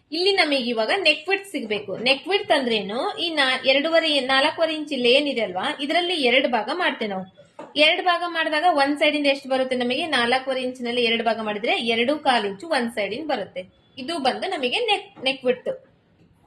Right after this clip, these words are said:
ನೆಕ್ ವಿಡ್ತ್ ಅಂದ್ರೆ ನೆಕ್ ಇಂದು ಅಗಲ, ಇಷ್ಟ ಅಗಲ ಬೇಕಾಗುತ್ತೆ ನಮಗೆ ಅನ್ನೋದು ನೆಕ್ ವಿಡ್ತ್. ಇಷ್ಟ ಆಯ್ತಾ? ಇದಾದ್ಮೇಲೆ ಇವಾಗ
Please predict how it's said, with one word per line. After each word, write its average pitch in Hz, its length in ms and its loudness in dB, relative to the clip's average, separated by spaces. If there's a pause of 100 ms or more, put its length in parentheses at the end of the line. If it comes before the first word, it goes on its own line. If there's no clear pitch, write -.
(120)
ನೆಕ್ 277 200 -2
ವಿಡ್ತ್ 302 200 0
ಅಂದ್ರೆ 302 260 2
ನೆಕ್ - 260 -2
ಇಂದು 285 240 -2
ಅಗಲ, 262 260 0 (200)
ಇಷ್ಟ 285 280 -4
ಅಗಲ 262 140 2 (120)
ಬೇಕಾಗುತ್ತೆ 247 520 0
ನಮಗೆ 214 300 -4
ಅನ್ನೋದು 208 720 -4
ನೆಕ್ 294 240 -2
ವಿಡ್ತ್. 190 220 -10 (140)
ಇಷ್ಟ - 260 -8
ಆಯ್ತಾ? 233 220 -2 (640)
ಇದಾದ್ಮೇಲೆ 349 440 2
ಇವಾಗ 320 200 2